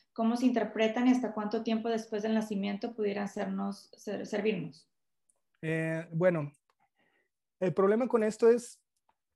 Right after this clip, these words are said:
Speaker 2: muchas veces lo que nosotros pedimos y toda la batería de exámenes que nosotros pedimos, por ejemplo, las troponinas, las enzimas cardíacas, etcétera, es para que nosotros tengamos una información más robusta en el expediente para poder determinar si el paciente tuvo o no tuvo encefalopatía hipóxico-isquémica.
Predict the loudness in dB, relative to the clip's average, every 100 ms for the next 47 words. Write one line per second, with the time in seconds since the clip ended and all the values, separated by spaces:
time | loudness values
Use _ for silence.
0 | _ -2 0 2 4 4 4 2 2 -2
1 | -2 -2 0 0 2 0 -2 -4 -6 -4
2 | -2 -4 0 0 2 0 0 0 0 -2
3 | -2 -4 -2 -6 -6 -6 -6 -8 -4 -2
4 | -2 -6 _ -6 -4 -4 -2 -2 -4 -8
5 | -8 -6 -6 -6 -6 -8 -6 -8 -8 -10
6 | -8 -8 -6 -8 -6 -4 -4 -6 -10 -6
7 | -6 -4 -2 -4 -6 _ _ -6 -2 -2
8 | -2 -2 -4 -4 -4 -2 -2 -2 -6 -8
9 | -4 -2 0 -2 -6 _ -6 -4 -2 -2
10 | -2 -4 -4 -4 -2 -2 -2 -2 -4 -2
11 | -4 -6 -4 -2 -2 -2 -2 -2 -2 _
12 | -4 -2 -2 -2 -4 -4 -6 -6 -4 -4
13 | -6 -4 -2 0 -2 -2 -4 -2 -2 -4
14 | -6 -6 -8 -8 -8 -10 -10 -12 -10 -12
15 | -12 -16